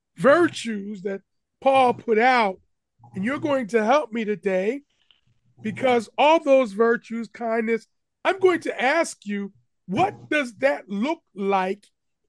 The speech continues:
in everyday life for us as Christians?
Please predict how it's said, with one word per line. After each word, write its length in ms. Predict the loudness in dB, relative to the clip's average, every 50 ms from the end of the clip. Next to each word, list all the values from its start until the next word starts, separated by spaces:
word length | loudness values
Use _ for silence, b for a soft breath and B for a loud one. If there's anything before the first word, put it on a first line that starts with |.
| _ -8 -4
in 360 | -4 -2 -2 -4 -6 -8 -8 -4
everyday 640 | -4 -2 -2 -4 -6 -8 -8 -4 0 0 2 2
life 480 | 0 2 2 2 2 2 0 -4 -6 _ _ _ _ _ _ _ _
for 400 | -6 0 0 2 2 0 -2 -10 -20 _ _ _ _ _ _
us 280 | -2 -2 -2 -2 -4 -10 -6 -2
as 280 | 2 2 4 2 2 -4
Christians? 720 | -10 _ -6 -4 -4 -4 -8 -12 -8 -8 -8 -8 -8 -14